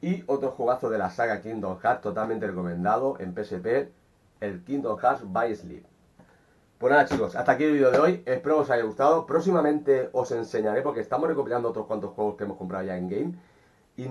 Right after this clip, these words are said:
quizá nos dé para otro vídeo también para que veáis la diferencia de precios de Game a Cex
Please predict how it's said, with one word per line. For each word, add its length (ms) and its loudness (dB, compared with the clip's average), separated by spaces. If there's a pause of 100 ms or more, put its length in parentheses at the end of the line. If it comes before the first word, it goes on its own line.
quizá 240 -2
nos 140 2
dé 100 2
para 140 2
otro 120 -2
vídeo 400 -2
también 360 -2
para 180 0
que 80 -4
veáis 120 -2
la 120 0
diferencia 720 -4
de 100 -8
precios 500 -8
de 200 -8
Game 340 -2 (220)
a 100 -12
Cex 380 -4